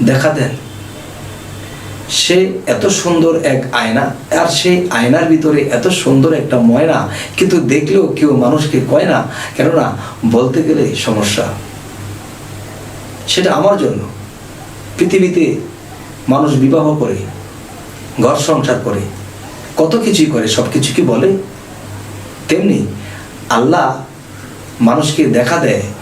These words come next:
আর যারা দেখে তারা কখনো কয় না, অনেকেই করে বায়না, কিন্তু তাদেরকেও কয় না। তাই আজ আমি একটা ইঙ্গিত করব যে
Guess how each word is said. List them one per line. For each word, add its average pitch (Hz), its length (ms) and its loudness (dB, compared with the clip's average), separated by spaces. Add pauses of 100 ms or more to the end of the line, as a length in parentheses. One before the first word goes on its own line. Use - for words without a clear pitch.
(260)
আর 117 140 4
যারা 131 180 4 (120)
দেখে 117 240 2 (520)
তারা 117 240 2 (1300)
কখনো 139 320 2 (140)
কয় 113 240 2
না, 101 80 2 (300)
অনেকেই 202 440 4
করে 127 140 2 (100)
বায়না, 101 280 2 (360)
কিন্তু 131 220 4 (140)
তাদেরকেও 143 440 2 (120)
কয় 98 240 0
না। 92 60 -2 (1080)
তাই 151 140 4 (200)
আজ 151 140 2 (640)
আমি 151 160 4 (1000)
একটা 135 140 2 (100)
ইঙ্গিত 185 300 4
করব 131 160 2 (380)
যে 156 60 6